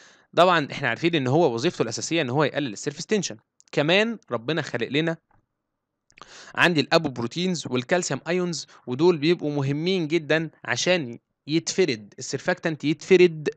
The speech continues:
يتفرد بطول الايه، بطول الالفيولاي عشان يحميها كلها. يبقى انا دلوقتي عندي السيرفاكتنت بيقلل السيرفيس تنشن. السيرفاكتنت لايبوبروتين ان نيتشر. السيرفاكتنت بيتكون من فوسفوليبيد داي، آه، بالميثويل ليسيسين.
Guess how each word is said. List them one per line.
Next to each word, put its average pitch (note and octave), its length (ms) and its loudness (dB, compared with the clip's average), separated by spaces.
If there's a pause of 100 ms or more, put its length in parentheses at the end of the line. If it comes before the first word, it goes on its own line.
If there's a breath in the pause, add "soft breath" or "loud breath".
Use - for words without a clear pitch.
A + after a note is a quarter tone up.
(100)
يتفرد D3+ 720 0
بطول C#3+ 420 -2
الايه، D3 360 -4
بطول B2+ 300 2
الالفيولاي C3+ 640 4 (220 soft breath)
عشان D#3+ 380 2
يحميها D3+ 600 0
كلها. C3 340 -2 (520 loud breath)
يبقى A#2+ 180 -2
انا C#3+ 100 6
دلوقتي C#3 320 6
عندي C#3 180 4
السيرفاكتنت F#3 640 2
بيقلل E3 420 2
السيرفيس D#3 380 -4
تنشن. - 280 -10 (380)
السيرفاكتنت F3+ 600 -2
لايبوبروتين D3 640 2
ان D3+ 100 -2
نيتشر. - 320 0 (320 loud breath)
السيرفاكتنت F#3 600 4
بيتكون D3+ 500 8
من F3+ 200 6
فوسفوليبيد E3 720 4
داي، F3+ 300 10 (400 loud breath)
آه، A#2+ 300 6
بالميثويل E3+ 640 6
ليسيسين. C#3 640 -2